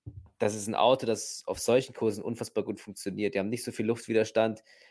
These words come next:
Die tun sich schwer auf Kursen, wo es ein bisschen enger ist, wo es mehr Kurven gibt, Low-Speed-Corners oder so, oder sowas. Aber in, in Monza fühlen die sich unfassbar wohl und die haben auch unglaublichen Highspeed, also eine unglaubliche Höchstgeschwindigkeit. Wenn du dir das mal anschaust,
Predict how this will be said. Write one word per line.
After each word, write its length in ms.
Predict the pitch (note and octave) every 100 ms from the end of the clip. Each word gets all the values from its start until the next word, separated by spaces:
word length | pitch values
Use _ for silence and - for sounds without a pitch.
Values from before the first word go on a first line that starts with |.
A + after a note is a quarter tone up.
| _
Die 120 | A#2 A2
tun 180 | C3
sich 140 | C#3 B2+
schwer 240 | B2 C3
auf 160 | B2+ B2+
Kursen, 320 | C3+ C3 B2
wo 60 | B2
es 80 |
ein 60 | A#2+
bisschen 180 | A#2 A2+
enger 360 | - C#3+ C3+
ist, 340 | B2+ C3+ - -
wo 60 |
es 120 | A2+ G#2+
mehr 140 | A2+
Kurven 400 | A2+ C#3 C#3 B2+
gibt, 280 | C3 B2+ B2
Low-Speed-Corners 760 | A#2+ B2 - - B2 B2 B2
oder 100 | A#2+
so, 180 | A2+ A#2
oder 240 | A#2+ A#2 A2+
sowas. 320 | A#2+ B2 - _ _ _ _ -
Aber 200 | G2 G#2+
in, 120 | G#2+
in 160 | G2
Monza 260 | G2+ A#2+ B2+
fühlen 180 | B2 A2+
die 60 |
sich 160 | G2 F#2+
unfassbar 480 | A#2+ B2 B2 G2+ F#2+
wohl 160 | A#2+
und 100 | B2
die 60 | F#2+
haben 100 | G2
auch 140 | F#2 -
unglaublichen 600 | B2 B2 A2 G#2 G2+ F#2
Highspeed, 600 | G#2+ - - F#2+ F2 - _ _ -
also 160 | F#2
eine 140 | F#2+ -
unglaubliche 420 | A#2+ A#2 A2 G2
Höchstgeschwindigkeit. 880 | B2 - F#2+ F#2+ F2+ - F2 F2 - _ _ _ -
Wenn 120 | F#2+
du 60 |
dir 320 | F#2 G2+ G2 G2
das 320 | - F#2+ -
mal 120 | D2+
anschaust, 520 | A2 A2 F2 F2+ -